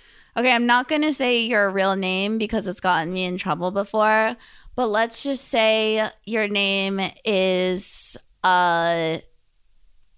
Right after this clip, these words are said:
Ashley. Ashley, look, it's come to my attention that you have a real obsession with me. And,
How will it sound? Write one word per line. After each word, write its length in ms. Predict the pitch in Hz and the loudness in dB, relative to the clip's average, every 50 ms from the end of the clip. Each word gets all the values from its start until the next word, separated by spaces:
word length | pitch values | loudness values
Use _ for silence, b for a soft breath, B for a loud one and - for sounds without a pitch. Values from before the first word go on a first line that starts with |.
| _ _ _ _ _ _ _ _ _ _ _ _ _ _ - | _ _ _ _ _ _ _ _ _ _ _ _ _ _ 2
Ashley. 640 | 170 160 160 175 - - 147 147 147 180 196 202 - - - - B B B B B B B B B B B | 2 2 2 -2 -4 -4 -4 -4 -4 -6 -8 -12 -14 -18 -20 -20 B B B B B B B B B B B
Ashley, 680 | - 269 294 294 - - 220 190 156 147 147 175 196 208 - - | 0 0 0 0 -2 -4 -2 -2 -2 -4 -4 -8 -12 -18 -14 -6
look, 460 | - 208 226 226 196 170 170 - - - - _ _ | -2 0 2 2 2 0 -2 -4 -12 -20 -20 _ _
it's 100 | - - | -8 -2
come 240 | - 320 339 339 | 0 2 2 2
to 100 | 302 320 330 | 2 2 2
my 320 | 320 277 269 285 269 269 - - _ _ - | 4 4 4 4 2 0 -2 -6 _ _ -2
attention 720 | - 262 247 - 226 - 233 226 202 - - 190 180 190 190 | 0 0 2 2 2 2 2 0 0 0 -2 -2 -2 0 2
that 180 | 190 190 180 | 2 2 4
you 180 | 220 233 233 226 | 2 2 2 4
have 200 | 220 208 202 196 | 4 4 2 4
a 180 | 202 190 180 180 | 2 2 2 2
real 540 | 185 208 220 220 220 214 208 208 202 196 - - | 2 2 4 4 4 4 4 4 4 2 2 2
obsession 720 | - 202 196 190 196 - - 208 196 196 - 240 247 262 277 | 0 0 0 0 -2 -2 0 0 0 0 -2 -4 -4 -2 -2
with 220 | 285 285 285 285 | -2 -2 -4 -4
me. 400 | 311 311 311 311 320 320 330 320 B B B B B B B B | -2 -2 -2 0 0 -2 -4 -6 B B B B B B B B
And, 580 | 233 240 247 240 240 240 240 233 240 240 226 | -2 0 0 2 2 0 0 -2 -2 -4 -4